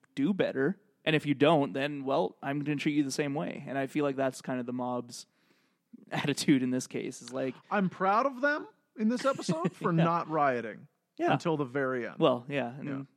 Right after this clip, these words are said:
Speaker 1: it's not really a riot
Speaker 2: Yeah,
Speaker 1: per
Speaker 2: it's
Speaker 1: se.
Speaker 2: like a mass exodus.
Speaker 1: Mass treasure hunt.
Speaker 2: Yeah. Um, yeah, they don't riot, which is good for
Speaker 1: Good,
Speaker 2: Springfield.
Speaker 1: good for them, you
Speaker 2: Yeah.
Speaker 1: know?
Speaker 2: <laughs>
Speaker 1: <laughs>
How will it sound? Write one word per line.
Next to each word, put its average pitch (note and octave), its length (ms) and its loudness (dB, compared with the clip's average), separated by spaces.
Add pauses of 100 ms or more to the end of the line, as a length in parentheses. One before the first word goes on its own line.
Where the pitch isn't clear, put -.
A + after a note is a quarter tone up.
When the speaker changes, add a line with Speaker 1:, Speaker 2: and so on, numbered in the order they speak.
(180)
Speaker 1:
it's - 100 -12
not G3+ 120 0
really C3+ 160 0
a B2 40 -4
riot C3 380 -2
Speaker 2:
Yeah, D3 80 0
Speaker 1:
per B2+ 60 0
Speaker 2:
it's B2+ 140 -6
Speaker 1:
se. B2 400 -4
Speaker 2:
like D3 220 -6
a C3+ 140 -2
mass B2+ 340 -6
exodus. B2 240 -10
Speaker 1:
Mass B2+ 260 -8
treasure C3 360 -6
hunt. B2+ 240 -10
Speaker 2:
Yeah. - 1000 -14
Um, G#2+ 220 -16 (440)
yeah, F#3 140 0
they C#3 120 0
don't A3 260 4
riot, D3+ 500 4
which D3 200 -4
is C3+ 340 -8 (500)
good G#3+ 140 0
for G3+ 120 -2
Speaker 1:
Good, E3+ 80 -4
Speaker 2:
Springfield. C#3+ 260 2
Speaker 1:
good F4 160 6
for A#3+ 140 -2
them, C#3+ 240 4
you B2 80 2
Speaker 2:
Yeah. B2+ 60 2
Speaker 1:
know? F#3+ 200 4 (600)
Speaker 2:
<laughs> G3+ 240 0
Speaker 1:
<laughs> - 180 -4